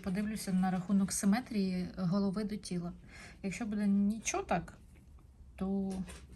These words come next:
пойдет. Але, м,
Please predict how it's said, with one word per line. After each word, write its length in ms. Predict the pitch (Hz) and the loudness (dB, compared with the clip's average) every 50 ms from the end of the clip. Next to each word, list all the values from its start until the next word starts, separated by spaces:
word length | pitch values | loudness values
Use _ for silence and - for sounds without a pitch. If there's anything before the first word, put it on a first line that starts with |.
| - - - - - - - - - - _ - _ | -20 -20 -20 -20 -20 -20 -20 -20 -20 -20 _ -8 _
пойдет. 580 | 208 202 202 208 190 180 170 160 156 - - - - - - - - - - - - - - - - - - | 0 0 2 2 2 2 2 0 0 -2 -6 -16 -18 -20 -18 -18 -16 -14 -14 -14 -14 -14 -14 -14 -16 -2 2
Але, 420 | 185 196 202 208 220 233 262 311 - - - - - - - - - - - - - - - - - - - - - - - - - | 4 6 6 6 6 4 4 2 -2 -6 -16 -20 -20 -20 -20 -20 -20 -20 -20 -20 -18 -20 -20 -20 -20 -20 -20 -20 -20 -20 -14 0 4
м, 680 | 196 196 196 190 190 185 185 180 180 175 160 - - | 4 6 6 6 6 6 6 6 6 4 4 2 -2